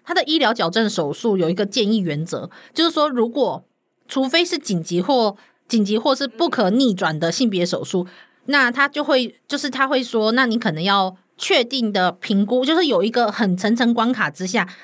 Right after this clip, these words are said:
你才，才比较建议你说，你才要动这个医疗矫正性别的手术。假设你的年纪越大，越能够自己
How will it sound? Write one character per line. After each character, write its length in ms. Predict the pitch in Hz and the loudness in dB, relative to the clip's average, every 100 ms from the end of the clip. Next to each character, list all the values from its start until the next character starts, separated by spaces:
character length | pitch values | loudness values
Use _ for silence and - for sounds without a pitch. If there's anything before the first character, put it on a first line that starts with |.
| - - | -12 -2
你 140 | 202 | -2
才， 300 | - 190 202 208 | 0 -2 -2 -6
才 220 | - 226 | -4 -4
比 140 | 233 190 | -2 0
较 160 | 214 | 0
建 180 | 220 226 | 2 0
议 80 | 226 | 0
你 160 | 170 | -2
说， 220 | 143 196 190 | -4 -4 -4
你 100 | 160 | -4
才 100 | 165 | -4
要 120 | 170 | -2
动 200 | 196 185 | -2 -2
这 80 | 180 | 0
个 140 | 170 - - | -4 -6 -4
医 200 | 262 269 | 0 2
疗 160 | 175 | 0
矫 200 | 180 180 147 | 0 -4 -2
正 180 | 208 196 | -2 0
性 180 | 240 | 0
别 140 | 170 156 | -2 -4
的 80 | 156 | -4
手 160 | 139 | -6
术。 240 | - 170 135 - | -4 -6 -6 -2
假 140 | 247 | 0
设 160 | 320 294 | 2 0
你 100 | 226 | 0
的 60 | |
年 180 | 196 190 | 0 0
纪 120 | 240 | 2
越 180 | 240 226 | 2 2
大， 160 | 214 214 | 0 0
越 140 | 285 | -2
能 260 | 214 214 208 | -2 -2 0
够 100 | 240 | 0
自 220 | 240 247 | 0 -4
己 400 | - 165 117 | -4 -8 -8